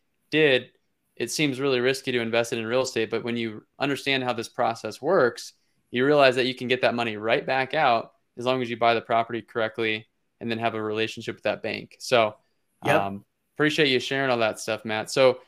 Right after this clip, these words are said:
Speaker 1: uh, yeah, man, I mean, we're coming to the end. Looks like we have a few people on. Does anybody have any questions for Matt? He's a wealth of knowledge, and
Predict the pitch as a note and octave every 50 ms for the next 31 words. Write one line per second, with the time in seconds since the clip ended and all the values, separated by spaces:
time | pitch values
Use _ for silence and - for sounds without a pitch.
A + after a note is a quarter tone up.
0 | _ _ _ _ _ _ - - C#3 C#3+ C#3+ D3+ E3+ G3 G3 F#3+ F#3 F3 E3+ E3+
1 | E3 D3+ - F#3 F#3+ G3+ G3 F3+ F3 D#3+ D#3 D#3+ E3+ D#3+ D3+ D#3+ - - F3 E3
2 | E3+ D#3 D3+ C#3 - - D#3+ - E3+ E3 - D3+ C3+ C3 C#3 C#3+ C#3+ D3 C#3 C3+
3 | C#3+ F3 G#3 A#3+ B3 B3+ A#3 F#3+ F#3 F3+ F3 F3+ F3 D#3 - - D3+ D3+ D3+ -
4 | - E3 D#3 D3 - - D3 C3+ B2 A#2+ B2+ C3 A#2+ G2 B2 C3+ C#3+ D3 D3+ D#3
5 | C#3 B2 B2 C3 C#3 C#3 - C3 B2+ A#2+ A#2+ B2 C3 C3+ C3 A#2+ B2+ B2 A#2 A2